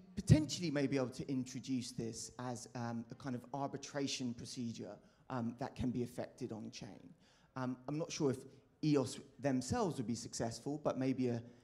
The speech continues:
um, a fork of eos, Telos, which are trying to do this. So we may find that there may be technical measures to address the inherent, uh, insecurity of digital bearer assets.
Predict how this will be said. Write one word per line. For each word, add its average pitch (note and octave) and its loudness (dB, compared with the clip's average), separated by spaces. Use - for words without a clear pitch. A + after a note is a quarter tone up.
um, A#2+ 2
a - -4
fork - -6
of D3+ 2
eos, A#2+ 0
Telos, B2+ 2
which A#2+ -6
are B2 -4
trying A#2 -8
to A2 -12
do A#2 -8
this. - -12
So F3+ 2
we F3+ 6
may A#3+ 4
find E3+ -2
that - -4
there D#3 4
may D3 0
be D3 -8
technical A3 6
measures E3+ 0
to C#3 2
address C3 2
the C3 -2
inherent, C3+ 2
uh, A#2+ 2
insecurity D3 2
of A#2+ -2
digital A2 0
bearer A#2 0
assets. - -8